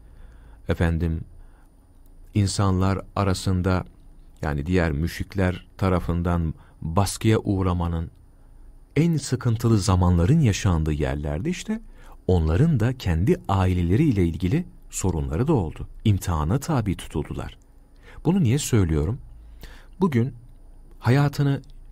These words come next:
sanki zindan gibi gören erkekler ve kadınlar. Durum öyle değil.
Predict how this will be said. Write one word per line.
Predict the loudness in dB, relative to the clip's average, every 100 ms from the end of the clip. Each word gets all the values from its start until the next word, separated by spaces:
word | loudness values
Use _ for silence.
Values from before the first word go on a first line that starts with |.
| -20 -6
sanki | -2 0 2 2
zindan | 4 4 4 4 4 4 2
gibi | 4 4
gören | 4 4 2 0 -8 -20 -20 -2
erkekler | 0 0 -2 0 0 2
ve | 0 2
kadınlar. | 0 0 -2 -4 -8 -14 -18 -12 -10 -10 -16 -16 -16 0
Durum | 2 2
öyle | 2 0 -4
değil. | -6 -6